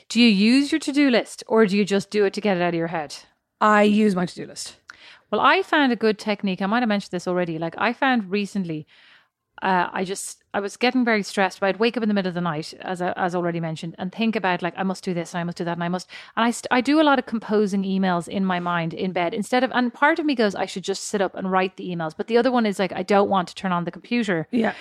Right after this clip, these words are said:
Speaker 1: 'cause
Speaker 2: yeah.
Speaker 1: I don't wanna be, you know, maybe I should just get up, spend an hour working, which is probably, like, any mental health, um, professional's, like, least recommended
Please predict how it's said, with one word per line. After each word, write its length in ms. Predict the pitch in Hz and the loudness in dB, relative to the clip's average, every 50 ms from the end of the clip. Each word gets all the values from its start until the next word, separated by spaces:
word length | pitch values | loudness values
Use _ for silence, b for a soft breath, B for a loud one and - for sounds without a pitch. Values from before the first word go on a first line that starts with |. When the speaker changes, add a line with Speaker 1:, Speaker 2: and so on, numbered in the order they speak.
| B B B 233 | B B B 2
Speaker 1:
'cause 120 | 214 220 | 4 4
Speaker 2:
yeah. 40 | 240 | 6
Speaker 1:
I 20 | 240 | 6
don't 100 | 220 208 | 6 6
wanna 140 | 196 196 190 | 4 4 2
be, 200 | 196 202 - - - | 0 -4 -6 -4 -2
you 80 | 226 | 2
know, 140 | 254 262 - | 2 2 4
maybe 260 | 214 240 262 269 302 | 4 2 2 4 4
I 80 | 302 302 | 2 2
should 160 | - - 208 | 0 -2 -4
just 180 | 254 233 - - | -4 -2 0 0
get 120 | 220 202 | 0 2
up, 160 | 208 196 _ _ _ | 0 0 _ _ _
spend 400 | - - - - - 214 226 233 | -20 -20 -6 0 2 2 2 2
an 80 | 233 214 | 2 2
hour 180 | 185 170 165 160 | 2 2 0 0
working, 340 | 160 165 160 - - 170 | 0 -2 -4 -4 -6 -8
which 140 | 170 160 - | -8 -8 -10
is 80 | 180 - | -12 -4
probably, 380 | - 196 190 185 180 175 185 180 | -2 0 0 0 0 -2 -2 0
like, 220 | 180 170 165 - - | -2 -2 -4 -4 -4
any 300 | - 196 190 190 190 190 | -2 -2 0 0 0 0
mental 300 | 185 175 175 170 - 170 | 0 -2 -2 -4 -6 -6
health, 400 | 156 175 175 170 165 - _ _ B B B B B B B B B B B B B B - - | -4 -4 -2 -4 -4 -6 _ _ B B B B B B B B B B B B B B -6 -2
um, 420 | 185 175 165 160 160 156 156 - - _ - | -2 0 0 -2 -2 -4 -8 -10 -14 _ -8
professional's, 600 | - 202 - 190 180 170 - - 175 165 160 - - _ _ _ - | -8 -4 0 0 0 0 0 -2 -2 -2 -4 -6 -12 _ _ _ -4
like, 300 | 180 180 175 170 - - _ _ _ _ _ - | -2 -2 -2 -4 -6 -16 _ _ _ _ _ -4
least 500 | 190 196 190 196 196 190 185 - - 190 | -2 -2 0 0 -2 -2 -4 -6 -6 -2
recommended 720 | 190 185 180 - 208 175 180 175 175 175 170 160 156 | 0 -2 0 -2 -2 -2 0 0 -2 -2 -4 -6 -6